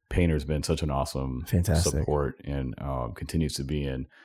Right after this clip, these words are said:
Speaker 1: you know, friends like John Adams, who we'll probably have on here at some point. There's just a lot of people,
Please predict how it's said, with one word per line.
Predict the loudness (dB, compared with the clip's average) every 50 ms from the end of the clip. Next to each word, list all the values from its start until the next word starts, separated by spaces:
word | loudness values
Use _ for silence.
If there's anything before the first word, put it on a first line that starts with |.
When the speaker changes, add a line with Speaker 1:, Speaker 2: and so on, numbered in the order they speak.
| -20 -20 _ _ _ _ _ _ -8
Speaker 1:
you | -6 -4
know, | -4 -4 -4 -6
friends | -6 -2 2 2 2 4 2 0
like | 0 -2 -2
John | -2 -2 0 2 2 2 0 -2 -2
Adams, | -2 -2 -2 0 0 -2 -2 -4 -6 -8 -8 -4
who | -2 0
we'll | 2 2
probably | 2 0 -2 -2 -2
have | -2 -2 -2 -2
on | -2 -2
here | -2 -2 -4
at | -4 -4
some | -4 -4 -4
point. | -4 -4 -4 -4 -2
There's | -2 0 0
just | 0 0 0
a | 0
lot | 0 2 4 4 6 4 4 2
of | 0
people, | 0 0 0 2 2 2 2 2 2 0 -2 -6